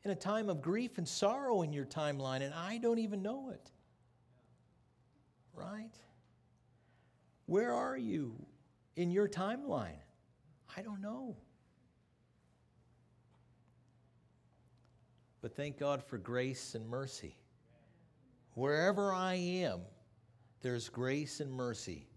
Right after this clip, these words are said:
I can find in the Lord Jesus Christ. The challenge I have is giving it out.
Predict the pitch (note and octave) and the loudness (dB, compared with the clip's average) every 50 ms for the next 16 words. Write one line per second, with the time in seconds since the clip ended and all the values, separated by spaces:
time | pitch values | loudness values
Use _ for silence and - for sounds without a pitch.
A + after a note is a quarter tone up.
0 | - - - - - - - A2+ G#2+ - A#2 G#2+ F#2 - - D3 C3 A#2 G2 E2+ | -20 -20 -20 -20 -16 -8 -6 -6 -6 -4 -6 -10 -8 -6 -4 -4 -4 -4 -6 -6
1 | D#2 D#2 D#2+ - - - - - - - - - - B2 A#2 A2 A2 G2+ G#2 G#2+ | -8 -10 -14 -18 -20 -20 -20 -20 -20 -20 -20 -14 -10 -8 -6 -4 -2 -2 0 0
2 | G#2+ G#2+ G2+ - G#2+ G2+ F#2+ F2 F#2+ F#2 - - - A2+ G2+ E2+ D2+ C#2+ - - | 0 0 -2 -4 -6 -6 -6 -6 -8 -10 -10 -6 -4 -4 -4 -4 -6 -8 -12 -16
3 | - - - - - - - - - _ _ _ _ _ - _ _ _ _ _ | -18 -20 -20 -20 -20 -20 -20 -20 -20 _ _ _ _ _ -20 _ _ _ _ _
4 | - D3+ C#3+ - - - - F3 A3+ B3+ C4+ A#3+ F#3+ C#3 A#2 G#2+ B2 G#2+ G#2 G2+ | -4 -4 -4 -2 -2 0 2 2 2 2 4 2 2 2 0 -2 -2 -2 -2 -4
5 | F2 A#2 G#2+ F#2 F2 F2 F2+ A2 A2+ - - - - - _ _ _ _ _ _ | -4 -6 -6 -4 -4 -6 -6 -6 -8 -10 -14 -20 -20 -20 _ _ _ _ _ _
6 | _ _ _ _ _ _ _ _ _ _ _ _ _ _ _ _ _ _ - _ | _ _ _ _ _ _ _ _ _ _ _ _ _ _ _ _ _ _ -20 _
7 | _ _ _ _ _ _ - A2 G2+ F2 F2+ G#2 A2 G#2 G2+ G2+ F#2 F2+ F#2+ G2+ | _ _ _ _ _ _ -8 -8 -8 -6 -4 -4 -2 -2 -2 -4 -4 -2 0 2
8 | G#2 E2+ C#2 - - | 2 2 0 -4 -10